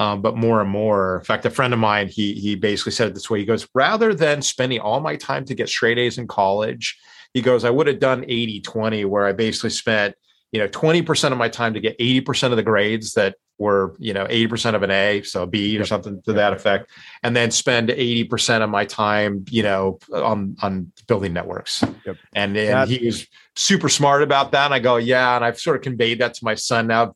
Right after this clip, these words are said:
Speaker 1: Of course, it's challenging 'cause, like, our whole thing and, you know, kids that are in junior high and high school now, it's like, "You gotta get the grades 'cause you gotta get into the college," right? It's so hyper competitive. And then what you have to do, then you have to sort of, like,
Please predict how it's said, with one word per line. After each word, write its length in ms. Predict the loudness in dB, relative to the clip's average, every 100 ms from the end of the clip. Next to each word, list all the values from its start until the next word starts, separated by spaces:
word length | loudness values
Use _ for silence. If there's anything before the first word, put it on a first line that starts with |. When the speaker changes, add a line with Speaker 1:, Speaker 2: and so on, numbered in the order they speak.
| _
Speaker 1:
Of 160 | -10 -2
course, 260 | 0 0 -2
it's 100 | -8
challenging 560 | -4 -2 0 -2 -4
'cause, 280 | -2 -4 -4 -12 -20 -8 0
like, 100 | 2
our 120 | 4
whole 200 | 4 2
thing 360 | 2 2 2
and, 200 | -2 -6 -14 _ _ -8
you 80 |
know, 100 | -6
kids 300 | -4 -2 -2 0
that 100 | 2
are 120 | 0
in 160 | -2
junior 260 | -4 -4 -4
high 200 | -2 -2
and 80 | -2
high 160 | -2
school 240 | -2 -4 -4
now, 280 | -2 0 0
it's 120 | -2
like, 140 | -4
"You 80 | -2
gotta 240 | -2 0
get 140 | -2 -2
the 60 | -4
grades 300 | -6 -4 -4
'cause 140 | -4 -2
you 60 |
gotta 160 | 0 0
get 140 | 2
into 120 | 0 -2
the 140 | 0 2
college," 320 | 2 2 0
right? 180 | 0 0
It's 140 | -2
so 240 | 0 0 2
hyper 340 | 0 -2 -6
competitive. 680 | -12 -8 -2 0 2 2 0 -6 _ _ _ -6
And 140 | -2 2
then 280 | 2 2
what 140 | 2 2
you 120 | 2
have 220 | 0 -2
to 80 | -4
do, 220 | -4 -2
then 120 | 0
you 80 | 0
have 100 | 0
to 100 | 0
sort 200 | 0 0
of, 100 | 2
like, 220 | 0 -2